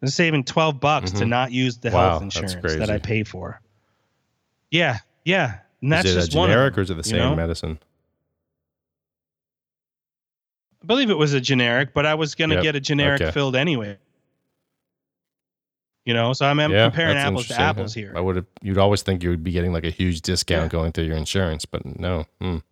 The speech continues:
Speaker 1: Oh, across the board. The one that I need that was really expensive, it was, like, six hundred dollars with my insurance, and it was eighty dollars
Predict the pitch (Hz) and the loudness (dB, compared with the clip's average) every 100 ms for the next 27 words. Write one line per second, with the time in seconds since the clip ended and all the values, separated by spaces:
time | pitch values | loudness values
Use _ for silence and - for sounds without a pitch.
0 | _ _ _ _ _ _ _ _ _ _ | _ _ _ _ _ _ _ _ _ _
1 | _ _ _ _ _ _ _ _ _ _ | _ _ _ _ _ _ _ _ _ _
2 | _ 196 196 143 - 180 170 147 160 180 | _ 2 4 4 2 0 0 -4 0 2
3 | 117 127 139 190 190 185 185 196 175 147 | 2 0 2 2 2 0 2 0 0 -4
4 | 151 139 127 113 123 160 170 175 - 190 | -4 -2 0 0 2 4 4 0 0 0
5 | 196 208 160 120 123 127 120 117 - 190 | 2 0 0 0 0 2 0 0 0 0
6 | - 185 165 143 123 143 143 117 104 104 | 0 0 2 0 0 2 2 0 -4 -8
7 | - - _ _ _ _ - 120 120 127 | -14 -18 _ _ _ _ -6 -4 0 0
8 | 117 110 - 131 113 101 - - _ _ | 2 -2 0 2 0 -4 -10 -16 _ _
9 | - 120 120 110 110 - 143 165 151 123 | -4 0 0 0 -6 -4 -2 -2 -2 0
10 | 110 107 101 101 101 - | 2 2 -2 -8 -12 -14